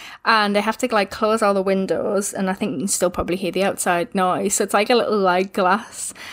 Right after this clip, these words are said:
um, house, like a little greenhouse, and I basically just record the podcast and cook <laughs> while I do it. So I'm gonna keep it, um, short and sweet, but as I say, check out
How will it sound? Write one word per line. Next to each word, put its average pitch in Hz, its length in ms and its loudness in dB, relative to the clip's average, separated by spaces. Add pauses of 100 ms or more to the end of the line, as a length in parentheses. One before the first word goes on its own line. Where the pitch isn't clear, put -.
(360)
um, 233 340 6
house, 262 320 2
like 233 80 4
a 214 60 6
little 190 120 4
greenhouse, 220 840 2
and 196 160 -2
I 180 80 -2
basically 190 460 0
just - 180 -8
record 185 300 -4
the 208 60 -4
podcast 185 440 -6
and 175 140 -10 (340)
cook - 360 -10 (200)
<laughs> - 220 -6
while 277 160 6
I 269 260 0
do - 240 -2
it. 294 320 0 (460)
So 359 500 2 (760)
I'm 269 120 2
gonna 302 160 4
keep 330 260 0
it, 294 260 2
um, 269 220 2
short 269 380 2
and 285 120 0
sweet, 233 280 0
but - 100 -6
as 247 220 2
I 262 80 2
say, 220 500 0
check - 480 -4
out 226 500 0